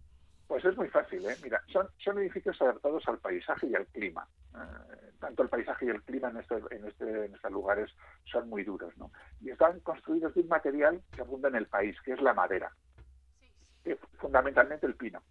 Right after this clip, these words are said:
el pino, pino noruego, que, bueno, ofrece ventajas, ¿no? En, en este entorno, a pesar de que, digamos, que es mucho más frágil frente al paso del tiempo y hace que sea más difícil el haberlas conservado, ¿no?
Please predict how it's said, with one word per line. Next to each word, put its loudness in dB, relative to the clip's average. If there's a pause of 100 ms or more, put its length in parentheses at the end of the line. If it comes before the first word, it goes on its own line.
(220)
el -20
pino, 2
pino -6
noruego, -2 (680)
que, 4
bueno, 6
ofrece 4
ventajas, 4
¿no? -4
En, -6
en -6
este 0
entorno, 6
a 2
pesar -4
de 2
que, 2 (160)
digamos, -2 (160)
que 0
es -10
mucho -6
más 0
frágil 0
frente -8
al 2
paso -2
del -6
tiempo -6 (300)
y -4
hace -2
que -6
sea -2
más 2
difícil -8
el -2
haberlas -2
conservado, -10
¿no? -18